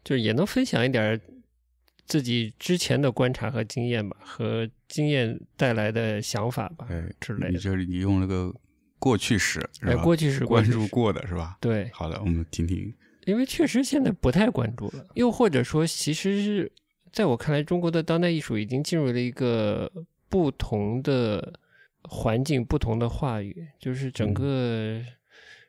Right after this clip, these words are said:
Speaker 1: 说的学术点儿，生态也不同了，话语也不同了，结构也不同了。
Speaker 2: 那我们一般听众可能本身对这个中国当代艺术的生态就没什么了解啊。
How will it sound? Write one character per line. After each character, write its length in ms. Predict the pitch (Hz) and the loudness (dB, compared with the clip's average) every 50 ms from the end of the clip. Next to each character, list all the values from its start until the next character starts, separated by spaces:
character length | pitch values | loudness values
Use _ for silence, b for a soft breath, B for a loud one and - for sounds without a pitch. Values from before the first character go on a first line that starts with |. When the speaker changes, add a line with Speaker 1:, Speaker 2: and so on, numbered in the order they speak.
| B | B
Speaker 1:
说 260 | - - - - 131 | -16 -6 -2 -2 0
的 140 | 131 127 123 | 2 0 0
学 260 | 117 - - 123 117 | 0 -2 -2 -2 -2
术 160 | 127 151 165 143 | 0 2 2 2
点 120 | 113 104 | 2 2
儿， 40 | - | 0
生 240 | - - 180 175 180 | 0 2 2 2 2
态 220 | - 180 185 151 | 2 2 2 4
也 100 | 135 123 | 4 2
不 140 | 113 127 135 | 0 0 -2
同 260 | - - 117 104 107 | -2 -2 -2 -2 -2
了， 160 | 117 120 117 | 0 -2 -2
话 240 | 120 - - 170 143 | -2 0 0 0 2
语 140 | 127 127 127 | 2 2 0
也 100 | 123 113 | 0 0
不 100 | 104 117 | 0 -2
同 240 | - - - 117 117 | -4 -4 -4 -2 0
了， 120 | 123 120 | 0 -2
结 200 | - - 120 123 | 0 -2 -2 0
构 200 | 127 - 160 139 | 0 2 2 2
也 80 | 113 101 | 2 0
不 120 | 107 110 | -2 -6
同 240 | 107 - - - 90 | -6 -6 -8 -10 -10
了。 140 | - - - - _ _ _ _ _ _ B B B B B B _ | -12 -12 -16 -18 _ _ _ _ _ _ B B B B B B _
Speaker 2:
那 120 | - 123 110 | 0 2 2
我 120 | 92 85 | 2 2
们 160 | 82 87 92 | 4 4 4
一 60 | 110 117 | 2 2
般 280 | - - 135 147 151 | 2 2 4 4 4
听 200 | 131 - 113 104 | 2 2 2 2
众 120 | 101 101 90 | 4 2 0
可 140 | - - | 0 0
能 180 | 78 82 87 95 - - | 2 2 2 2 2 0
本 160 | - 80 73 | 0 0 0
身 280 | - - 135 139 156 151 - | 0 2 4 4 4 4 2
对 320 | - 165 143 110 87 87 - _ | 2 2 4 4 2 0 -2 _
这 160 | - - 90 | -4 -4 -2
个 380 | 82 - 85 78 76 78 - - - _ _ _ _ _ _ _ _ _ | 0 0 0 0 0 -2 -4 -8 -12 _ _ _ _ _ _ _ _ _
中 140 | - 107 101 | 0 2 2
国 100 | 98 92 | 2 4
当 200 | - 104 101 101 | 4 4 4 4
代 140 | 101 98 | 4 4
艺 160 | 95 90 95 90 | 2 2 0 0
术 220 | 90 - - 85 | -2 -2 -4 -2
的 80 | 82 85 | -2 -2
生 240 | - - 95 92 | -2 2 2 2
态 180 | 92 - - 82 | 2 2 -2 -4
就 140 | 76 - 82 | -2 -2 -2
没 180 | 82 85 82 | 0 0 0
什 100 | 82 87 | 0 0
么 60 | 87 78 | 0 0
了 220 | 76 73 65 78 | 0 -2 -4 -6
解 120 | 76 80 73 | -6 -8 -10
啊。 200 | 69 - - | -12 -14 -18